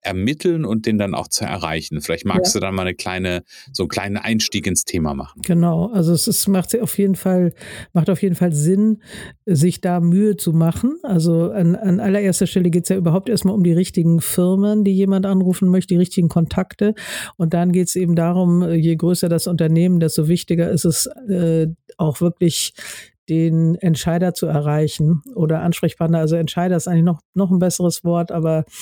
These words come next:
Speaker 2: Ansprechpartner ist auch schon gut. Ähm, Entscheider erreicht man nicht immer, äh, und ja, wie gesagt, wenn man einen Namen hat, äh, ist alles viel einfacher und es lohnt sich und es gibt viele Möglichkeiten,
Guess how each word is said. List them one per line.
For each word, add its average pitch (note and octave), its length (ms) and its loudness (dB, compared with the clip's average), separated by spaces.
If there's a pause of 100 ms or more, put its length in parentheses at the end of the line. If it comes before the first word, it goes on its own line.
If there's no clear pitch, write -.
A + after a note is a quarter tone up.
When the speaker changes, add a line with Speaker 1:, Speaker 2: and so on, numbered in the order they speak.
(360)
Speaker 2:
Ansprechpartner F3+ 520 0
ist - 120 -2
auch F#3 160 -2
schon F#3 180 0
gut. F#3 300 2 (580)
Ähm, E3+ 320 2
Entscheider F#3 440 0
erreicht E3 300 -2
man F#3 120 2
nicht F3+ 180 0
immer, G3 460 2
äh, G#3 240 0 (100)
und E3+ 340 0
ja, D#3 280 0
wie E3 80 0
gesagt, F3 420 0
wenn F3 140 0
man F3 140 2
einen F3 40 4
Namen E3+ 340 2
hat, F#3+ 220 -2
äh, F3+ 480 2
ist G3 220 -2
alles F3 320 0
viel E3+ 200 0
einfacher E3+ 680 0 (560)
und F3+ 180 2
es D3+ 140 0
lohnt F3+ 340 2
sich G3 340 0
und F3 140 2
es E3+ 120 0
gibt E3+ 180 0
viele F3 200 2
Möglichkeiten, E3 1000 2